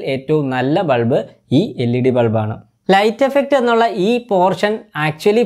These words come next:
ഫോക്കസ് ഏരിയയുടെ പുറത്തുള്ള പോർഷനാണ്. പക്ഷേ നിങ്ങളുടെ മോഡൽ എക്സാം നോക്കിക്കഴിഞ്ഞാൽ നോൺ ഫോക്കസ് ഏരിയയുടെ ക്വസ്റ്റ്യൻ ഒരെണ്ണം എൽ ഇ ഡിയിൽ നിന്നും വന്നു, ഒരെണ്ണം ഡിസ്ചാർജ് ബൾബിൽ നിന്നും വന്നു,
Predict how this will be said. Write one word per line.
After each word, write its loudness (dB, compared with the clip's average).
ഫോക്കസ് 0
ഏരിയയുടെ 4
പുറത്തുള്ള 2
പോർഷനാണ്. 2
പക്ഷേ 0
നിങ്ങളുടെ 0
മോഡൽ 2
എക്സാം 0
നോക്കിക്കഴിഞ്ഞാൽ 0
നോൺ 2
ഫോക്കസ് 0
ഏരിയയുടെ 2
ക്വസ്റ്റ്യൻ 0
ഒരെണ്ണം 0
എൽ -2
ഇ 0
ഡിയിൽ 0
നിന്നും 0
വന്നു, 0
ഒരെണ്ണം 0
ഡിസ്ചാർജ് 0
ബൾബിൽ 2
നിന്നും -2
വന്നു, 0